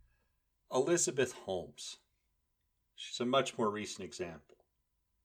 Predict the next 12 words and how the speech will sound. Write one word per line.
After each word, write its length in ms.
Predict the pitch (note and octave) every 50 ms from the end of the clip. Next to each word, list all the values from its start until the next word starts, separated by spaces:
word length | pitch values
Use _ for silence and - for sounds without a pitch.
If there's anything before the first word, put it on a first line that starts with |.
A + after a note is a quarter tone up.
| _ _ _ _ _ _ _ _ _ _ _ _ _ _ _
She 260 | - - - - A#2 A#2+
was 200 | B2 B2+ B2 -
a 60 | B2
Stanford 680 | - - - - A2+ A2+ A#2 A#2 A#2 - A#2+ A2+ A2
student 680 | - - - - G#2 G2+ G2+ G2+ G2+ G2+ - - - - _ _ _ _ _ _ _ _ _ _ _ _ _ _ _ _ _ _ _ _ _ _ _ _ _ _ _ _ _ _ _ - -
who 180 | A#2 A2 G#2
dropped 480 | F#2 - G#2 G#2+ A2+ A#2+ A#2 - - -
out 340 | A2 G#2 G#2 G2 G2 - - - _ _ _ _ _ _ _ _ _ _ _ _ _ - -
to 140 | - - -
follow 580 | - - - - G#2+ G#2 A2 A2 G#2+ G#2+ G#2+ G#2
an 80 | G2
idea 540 | G2 G2 F#2+ F#2+ F2+ - E2+ D#2+ D2+ -